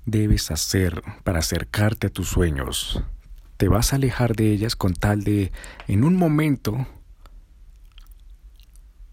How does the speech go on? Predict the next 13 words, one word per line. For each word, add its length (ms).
agradar 440
a 60
los 140
demás. 540
Si 100
no 120
tienes 360
ego, 280
te 120
va 120
a 40
pasar 300
eso. 200